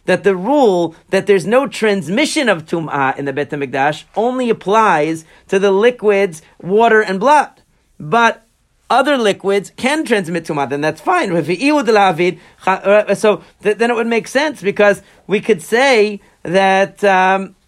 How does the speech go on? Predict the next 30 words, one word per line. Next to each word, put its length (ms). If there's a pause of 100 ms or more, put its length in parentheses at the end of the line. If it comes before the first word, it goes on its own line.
(380)
uh, 220 (140)
Revi'i 520
ud 120
lavid 380
chamishi, 720 (240)
then 180
it 100
would 160
make 140
sense 160
because 180
Revi'i 460
cannot 240
make 120
a 60
chamishi, 380
a 140
shlishi 360
avid 220
Revi'i, 420 (240)
but 120
if, 200
uh, 180
a 60
shlishi 340
can 120
make 160
a 100
Revi'i, 260
uh, 100